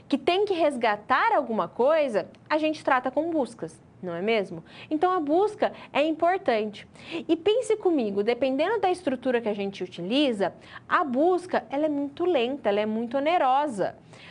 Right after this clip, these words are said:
Vamos supor que a gente tá trabalhando com um vetor. Para eu encontrar um elemento no vetor, o que que eu tenho que fazer?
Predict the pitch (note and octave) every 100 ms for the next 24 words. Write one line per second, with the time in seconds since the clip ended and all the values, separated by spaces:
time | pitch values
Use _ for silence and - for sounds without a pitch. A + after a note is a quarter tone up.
0 | - - - G4+ A#4 G#4 G4+ E4+ E4+ E4+
1 | E4+ D#4 D#4 D4 D4 D4 D4+ D#4 D4+ D#4
2 | D#4+ B3+ D#3+ - - - - - - -
3 | - - - - - G#4 A#4 A4 G4+ F#4+
4 | F#4 F#4 G4 G4 F#4+ F4+ F4 E4+ F4 E4+
5 | E4 D#4+ C4+ A#3+ F#4+ F#4+ G#4+ F#4+ E4+ E4
6 | - C#4+ B3+ F#3 D#3